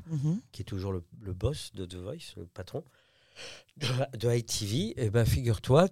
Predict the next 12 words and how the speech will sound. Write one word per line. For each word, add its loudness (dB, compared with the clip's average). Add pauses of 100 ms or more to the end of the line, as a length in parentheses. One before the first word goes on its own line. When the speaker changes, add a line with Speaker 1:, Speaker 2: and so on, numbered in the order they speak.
(120)
Speaker 2:
que, 2
euh, 6
j'allais 4
dire 4
non. 2 (760)
Speaker 1:
Ok. -6 (500)
Pourquoi ? 2 (880)
Speaker 2:
Ben, 2
je -2
ne -6
sais -8
pas. -8